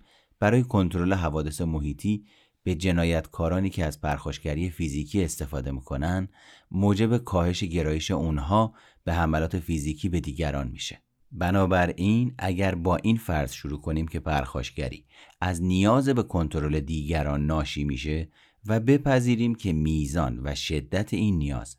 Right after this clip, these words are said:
در افراد گوناگون متفاوته، می‌تونیم پرخاشگری رو تمایل به وارد کردن آسیب‌های فیزیکی و روانشناختی به منظور کنترل اعمال دیگران تعریف کنیم.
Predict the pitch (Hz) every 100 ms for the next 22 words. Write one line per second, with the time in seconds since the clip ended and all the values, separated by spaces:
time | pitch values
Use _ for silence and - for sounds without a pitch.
0 | _ 85 85 82 78 101 104 104 85 73
1 | 64 64 67 - _ 90 87 85 80 -
2 | 82 73 76 - 95 98 - _ 127 151
3 | 143 82 73 67 80 78 - 78 - -
4 | 80 80 117 135 131 - - - 98 92
5 | 92 92 107 131 95 80 82 76 76 -
6 | 78 76 73 90 76 - 85 80 85 82
7 | 95 117 120 85 73 73 71 80 73 71
8 | 71 73 76 - 76 73 67 - 117 123
9 | - - - _ 92 98 104 110 113 107
10 | 139 156 156 90 80 76 85 90 76 -
11 | 78 - 76 110 151 123 95 92 80 85
12 | 92 110 _ _ - 78 65 62 - -
13 | -